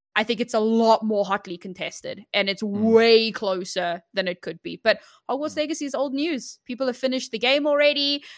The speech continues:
Speaker 1: Um, they, I mean, they do add a few updates now and then, but it's nothing massive or, uh, that adds crazy replayability or whatever.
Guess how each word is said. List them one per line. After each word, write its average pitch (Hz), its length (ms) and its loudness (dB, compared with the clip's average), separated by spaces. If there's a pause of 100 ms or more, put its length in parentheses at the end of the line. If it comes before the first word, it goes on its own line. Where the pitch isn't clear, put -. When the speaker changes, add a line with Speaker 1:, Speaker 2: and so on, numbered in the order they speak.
(120)
Speaker 1:
Um, 214 420 4
they, 208 460 0 (420)
I 226 60 -8
mean, 302 140 -4
they 320 100 0
do 294 220 -4
add 254 240 4
a - 40 0
few 262 200 -4
updates 233 420 0
now 226 200 0
and 214 140 -4
then, 226 320 0
but 233 160 0
it's 214 200 -4
nothing 214 760 -4 (160)
massive 220 800 2
or, 185 400 -6 (400)
uh, 175 300 -2 (180)
that 202 220 -2
adds 185 320 2
crazy 190 480 -2
replayability 185 760 -4
or 233 60 4
whatever. 233 480 2